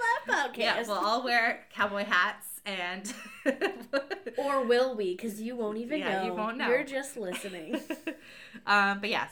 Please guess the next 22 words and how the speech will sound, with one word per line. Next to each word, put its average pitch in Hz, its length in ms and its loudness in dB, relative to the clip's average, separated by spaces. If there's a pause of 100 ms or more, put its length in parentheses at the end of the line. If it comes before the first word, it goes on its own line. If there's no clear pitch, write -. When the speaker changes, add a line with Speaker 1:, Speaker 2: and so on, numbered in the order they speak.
(100)
Speaker 2:
so 226 160 -2
that's 202 320 2 (520)
something 202 360 -2
new 185 140 -6
that's 175 200 -6
going 180 160 -10
to 170 60 -12
be 165 80 -10
coming 170 640 -8 (160)
to - 140 -16
you 165 520 -8
hard 165 180 -4
and 185 80 -16
fast - 320 -8
in 185 80 -10
your 196 160 -10
ears 165 360 -8
<laughs> - 60 -20 (520)
is 247 400 2
Question 214 720 -8
Podcast. 180 640 -6 (720)
Um, 175 500 -2